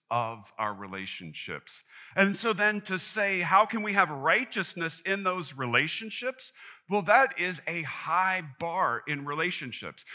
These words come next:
You see, the close relationships that we're talking about are those ones like the relationships we have with our families. In, in some ways, maybe even the relationships that we have within marriages or our close friendships. You see, these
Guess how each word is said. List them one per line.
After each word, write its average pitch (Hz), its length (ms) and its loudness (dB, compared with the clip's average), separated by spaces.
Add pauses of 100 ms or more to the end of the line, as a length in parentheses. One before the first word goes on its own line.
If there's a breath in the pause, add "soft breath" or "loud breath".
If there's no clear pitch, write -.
(140 loud breath)
You 180 60 -2
see, 233 100 -4
the 190 100 2
close 208 340 -2
relationships 139 680 -4
that 104 80 -14
we're 117 100 -8
talking 110 400 -4
about 92 380 -4
are 131 100 -2
those 127 300 -8
ones 131 400 -6
like 147 240 0 (240 loud breath)
the 139 60 -10
relationships 165 680 -2
we 151 120 -10
have 143 180 0
with 139 100 -10
our 131 80 -6
families. 117 760 -12 (340 soft breath)
In, 127 240 2
in 143 160 0
some 139 220 -2
ways, 131 200 -4
maybe 139 280 -6 (140)
even 151 200 -6
the 139 80 -6
relationships 139 720 -4
that 151 80 -12
we 143 140 -8
have 135 260 0
within 131 460 -6
marriages 156 600 0 (200 loud breath)
or 170 360 2
our 156 220 2
close 165 560 -6
friendships. 160 720 -4
You 151 80 -6
see, 190 360 -4 (240 loud breath)
these 190 280 0